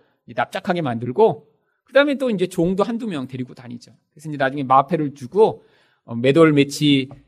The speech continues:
몇 시에 이제 어디로 오거라." 이렇게 하면 이제 종이 가서 나중에 이제 많은 이제 쫄개들과 함께 "어사 철두요." 하면서 이제 거기를 초토화시키는 시종이 있어야 돼요, 시종이.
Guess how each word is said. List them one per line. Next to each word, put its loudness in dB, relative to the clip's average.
몇 4
시에 4
이제 -2
어디로 2
오거라." 2
이렇게 -10
하면 0
이제 -2
종이 2
가서 4
나중에 -6
이제 -4
많은 -2
이제 -14
쫄개들과 4
함께 -4
"어사 8
철두요." 2
하면서 4
이제 -2
거기를 -10
초토화시키는 0
시종이 -6
있어야 -6
돼요, -10
시종이. -20